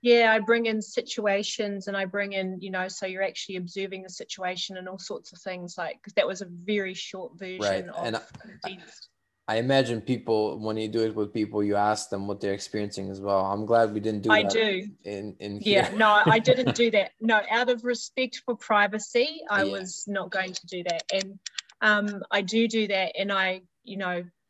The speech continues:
Speaker 1: there are a number of different methods that I use depending on how I'm feeling, the energy moving through, um, with what you're doing. But
Speaker 2: Hmm, so you're able
Speaker 1: Yeah.
Speaker 2: to feel, um,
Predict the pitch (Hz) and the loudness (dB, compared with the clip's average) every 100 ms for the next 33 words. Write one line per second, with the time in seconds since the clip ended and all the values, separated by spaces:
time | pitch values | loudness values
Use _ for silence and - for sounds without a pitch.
0 | - 190 185 190 196 202 185 185 180 180 | -8 -4 -4 -2 -4 -2 -6 -8 -10 -10
1 | 175 190 185 190 175 - 185 185 180 185 | -8 -10 -10 -10 -10 -6 -2 0 0 -2
2 | 190 180 175 - 175 - 208 202 185 180 | -4 -4 -6 -8 -10 0 2 2 0 -4
3 | 175 196 185 185 175 - 208 196 196 190 | -2 0 2 0 -4 -2 0 4 2 2
4 | 185 - - - - 175 208 214 208 202 | -6 -16 -20 -16 -6 2 6 6 4 0
5 | 196 190 190 180 - - 202 202 208 208 | -2 -4 -6 -8 -8 0 2 2 0 -4
6 | _ _ _ _ - - 190 190 185 185 | _ _ _ _ -18 -2 0 0 -2 -6
7 | 180 196 - 180 - 180 185 175 180 196 | -10 -10 -8 -4 2 2 2 -2 2 4
8 | 240 269 208 - - _ _ _ _ - | 6 6 2 0 -4 _ _ _ _ -12
9 | 120 98 95 123 135 147 139 170 156 139 | -8 -8 0 4 6 6 4 4 4 6
10 | 135 113 107 101 98 98 98 98 98 - | 8 6 6 2 2 2 0 -6 -10 -14